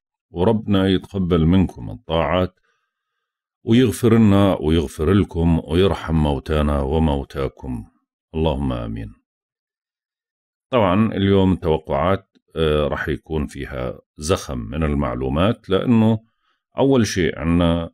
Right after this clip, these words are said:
آه، خلو مسار، إحنا الآن فيه في موعد بث الحلقة،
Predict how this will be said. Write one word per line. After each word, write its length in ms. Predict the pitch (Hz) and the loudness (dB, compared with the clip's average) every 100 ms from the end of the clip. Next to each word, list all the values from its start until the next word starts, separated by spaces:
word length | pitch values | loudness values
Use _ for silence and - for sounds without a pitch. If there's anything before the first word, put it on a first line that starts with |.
| - | -8
آه، 280 | 71 67 67 | -4 -2 -2
خلو 400 | - - 87 80 | -6 -2 0 2
مسار، 560 | 69 62 - 85 123 120 - | 0 -4 -2 0 0 -4 -14
إحنا 240 | - 80 | -10 -6
الآن 440 | 71 - 80 71 62 | -6 -4 -2 -2 -4
فيه 320 | - 78 117 | -6 -2 -2
في 240 | - 78 | -4 -14
موعد 380 | 53 58 65 69 | -12 -10 -8 -8
بث 260 | 65 76 80 | -6 -6 -6
الحلقة، 680 | 69 - 92 85 113 113 | -10 -2 -2 -2 -6 -6